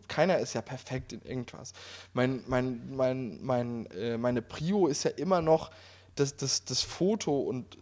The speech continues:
klar, im Video kann ich auch sehr gut und werd da mittlerweile auch als Art Director gebucht. Was kann ich beschreiben, was schön aussieht oder nicht schön aussieht? Ich kann die technischen Sachen auch alle beherrschen. Ich weiß, wie man Easy Rig anzieht und wie man da irgendwie, aber, ähm,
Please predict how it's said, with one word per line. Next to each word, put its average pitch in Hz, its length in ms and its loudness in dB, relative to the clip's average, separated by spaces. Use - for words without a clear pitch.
klar, 131 360 2
im 131 240 -6
Video 160 300 -2
kann 139 200 -2
ich 131 160 -4
auch 175 200 2
sehr 139 220 4
gut 180 280 -6
und 127 220 -8
werd 131 120 2
da 139 80 4
mittlerweile 120 380 0
auch 117 100 -4
als 104 160 -6
Art 156 200 2
Director 131 360 0
gebucht. 127 300 -6
Was 135 180 4
kann 151 140 -2
ich 135 100 -2
beschreiben, 139 400 0
was 131 140 2
schön 135 220 -2
aussieht 147 420 0
oder 127 160 -4
nicht 208 200 2
schön 143 220 -2
aussieht? - 460 -6
Ich - 120 -14
kann 120 420 -8
die 120 80 -14
technischen 190 520 0
Sachen 127 260 4
auch 123 140 -2
alle 123 160 0
beherrschen. 120 480 0
Ich 113 120 -8
weiß, 117 260 4
wie 147 80 -6
man 139 240 2
Easy 180 220 2
Rig 160 280 6
anzieht 160 420 0
und 156 260 -4
wie 160 140 -6
man 151 220 2
da 147 160 6
irgendwie, 151 420 -6
aber, 147 220 6
ähm, 135 360 2